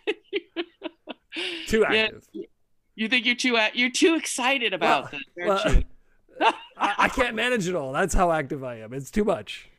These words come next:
Speaker 2: But, you know,
Speaker 1: It's,
Speaker 2: it's fun.
Speaker 1: it's blowing up. I cannot keep track
Speaker 2: Yep.
Speaker 1: of all the stuff that's happening.
Speaker 2: Yep.
Speaker 1: It is unbelievable, isn't
Speaker 2: Yep.
Speaker 1: it?
Speaker 2: Totally.
Speaker 1: Okay.
Speaker 2: All right. Well, we'll stay in touch and, uh, we'll talk
Speaker 1: Yes.
Speaker 2: again.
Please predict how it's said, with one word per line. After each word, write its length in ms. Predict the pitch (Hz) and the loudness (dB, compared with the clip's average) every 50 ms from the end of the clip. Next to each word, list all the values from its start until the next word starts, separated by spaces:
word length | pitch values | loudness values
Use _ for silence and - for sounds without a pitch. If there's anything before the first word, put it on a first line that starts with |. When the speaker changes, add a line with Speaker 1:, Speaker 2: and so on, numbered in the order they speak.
| _ _ _ _ | _ _ _ _
Speaker 2:
But, 180 | - 139 131 143 | -14 -12 -6 -2
you 60 | 311 | 0
know, 100 | 359 359 339 | 2 2 2
Speaker 1:
It's, 260 | - - - - - _ _ _ _ _ | 0 -4 -10 -18 -20 _ _ _ _ _
Speaker 2:
it's 180 | - 165 - - | -6 -6 -6 -4
fun. 140 | - - 359 | 0 2 2
Speaker 1:
it's 160 | 359 349 - _ _ _ _ | 2 2 -2 _ _ _ _
blowing 680 | 240 226 233 233 233 233 240 240 254 277 294 302 294 285 - - - | -6 -2 2 4 4 4 4 2 2 0 0 0 -2 -4 -4 0 0
up. 380 | 226 247 262 262 247 226 - - 214 | 2 2 4 2 0 -2 -2 -2 -4
I 100 | 220 240 | -4 -4
cannot 600 | - - 302 262 226 226 233 254 285 - - - | -4 -4 -4 -2 0 0 0 0 -2 -4 -6 -12
keep 320 | - - 254 233 - _ | -10 -8 -8 -8 -8 _
track 560 | - - - - 220 208 214 208 190 165 - _ _ _ _ _ _ _ _ _ _ - | -14 -16 -10 -10 -8 -8 -6 -8 -10 -10 -12 _ _ _ _ _ _ _ _ _ _ -14
Speaker 2:
Yep. 200 | 120 120 - - | -12 -12 -4 2
Speaker 1:
of 200 | 214 208 202 190 - - | 2 2 2 2 -2 0
all 300 | - 202 202 208 208 214 | 4 6 6 6 6 4
the 100 | 185 196 | 2 0
stuff 300 | 175 - - 208 185 - | -4 -4 -4 -4 -4 -4
that's 160 | - 170 - - | -6 -8 -4 -2
happening. 440 | 156 139 139 - 135 123 110 - _ _ _ _ _ _ - | 0 0 -2 -2 -8 -14 -14 -16 _ _ _ _ _ _ -16
Speaker 2:
Yep. 180 | 120 110 - _ _ _ _ | -14 -14 -16 _ _ _ _
Speaker 1:
It 100 | - 220 226 | -2 0 2
is 160 | 220 196 175 | 2 2 2
unbelievable, 840 | 190 190 185 185 165 175 170 160 156 147 143 135 135 131 127 135 _ _ _ _ _ _ | 2 2 2 0 -2 -2 -2 -2 -2 -4 -6 -10 -14 -14 -14 -16 _ _ _ _ _ _
isn't 220 | - 147 135 - 135 | -12 -12 -10 -10 -12
Speaker 2:
Yep. 80 | 131 123 | -14 -16
Speaker 1:
it? 60 | - - - _ _ _ _ - | -18 -20 -20 _ _ _ _ -16
Speaker 2:
Totally. 320 | - 101 98 95 - 104 - _ - | -14 -14 -12 -12 -14 -16 -16 _ -12
Speaker 1:
Okay. 360 | 254 269 - 202 190 202 208 - _ _ _ - | -8 -2 0 0 0 0 -2 -8 _ _ _ 4
Speaker 2:
All 60 | - | 6
right. 140 | 185 185 170 | 6 6 6
Well, 120 | 175 202 214 | 6 6 6
we'll 80 | 220 | 6
stay 220 | 214 - 233 220 214 | 4 4 4 4 4
in 80 | 202 | 4
touch 320 | 170 190 180 175 - - 175 | 4 4 2 2 2 -2 -4
and, 260 | 165 160 156 151 143 | -4 -4 -4 -4 -4
uh, 140 | 151 147 147 147 | -4 -4 -4 -4
we'll 120 | 147 143 | -6 -8
talk 140 | - 147 131 | -6 -4 -2
Speaker 1:
Yes. 160 | - 135 127 | -2 -2 -4
Speaker 2:
again. 140 | 120 104 104 | -8 -14 -16